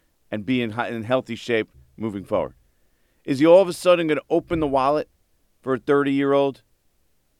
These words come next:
off two A C L injuries? Seems a little shaky to me. Now,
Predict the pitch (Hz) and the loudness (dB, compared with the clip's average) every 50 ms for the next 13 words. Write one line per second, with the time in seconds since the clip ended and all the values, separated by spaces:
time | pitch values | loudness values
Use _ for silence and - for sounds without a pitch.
0 | _ _ _ 131 139 127 - - - 156 143 143 139 127 - - 135 135 131 131 | _ _ _ 0 0 0 -2 -4 -2 0 2 2 0 0 -4 -4 -2 -2 0 0
1 | 131 131 127 - - 139 131 113 131 139 139 139 127 - - _ _ _ _ _ | -2 -4 -6 -8 -6 -8 -6 -6 -6 -4 -4 -4 -6 -8 -14 _ _ _ _ _
2 | _ _ _ _ _ _ _ _ _ _ _ - - - 180 180 151 156 156 135 | _ _ _ _ _ _ _ _ _ _ _ -10 -2 0 0 0 0 -2 -2 -2
3 | 131 123 - - 127 120 110 - 104 98 95 90 90 98 104 101 98 95 | -2 -4 -4 -2 -2 -2 -2 -4 -8 -8 -8 -6 -4 -2 -2 -2 -2 -2